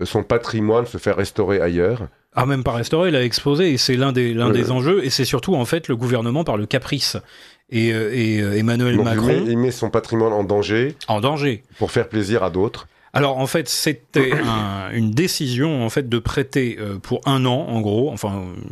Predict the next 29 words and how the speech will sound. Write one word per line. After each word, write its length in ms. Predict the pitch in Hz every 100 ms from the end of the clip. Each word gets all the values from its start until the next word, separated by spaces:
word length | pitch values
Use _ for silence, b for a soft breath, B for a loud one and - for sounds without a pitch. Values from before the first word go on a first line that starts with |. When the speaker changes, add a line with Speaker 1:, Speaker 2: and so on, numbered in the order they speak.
| - 104
Speaker 2:
quasiment 420 | 113 110 113 127
neuf 280 | 123 123 123
mois, 300 | 123 135 -
à 260 | 147 156 156
la 80 | 127
Grande-Bretagne 640 | 110 113 104 101 135 151
en 80 | 107
signe 300 | - 196 156
d'amitié, 640 | 135 135 131 - 151 190 143
euh, 100 | 98
Speaker 1:
Oui, 40 | 90
mais 40 |
Speaker 2:
diplomatique. 520 | 90 107 117 120 156
Speaker 1:
ça, 140 | 160 139
cette 80 | 135
méthode, 340 | 131 147 143
pardon, 320 | 127 120 131 98
c-, 120 | 95
Speaker 2:
Mm. 40 | 135
Speaker 1:
cette 240 | 131 113
mode, 400 | 127 135 151 101 92
euh, 340 | 101 - 90
avait 220 | 90 104
commencé 560 | 113 123 120 - 131 139
avec 360 | 101 98 101 101
les 140 | 98
pays 280 | 95 107 107
du 100 | 98
Golfe. 340 | 90 85 -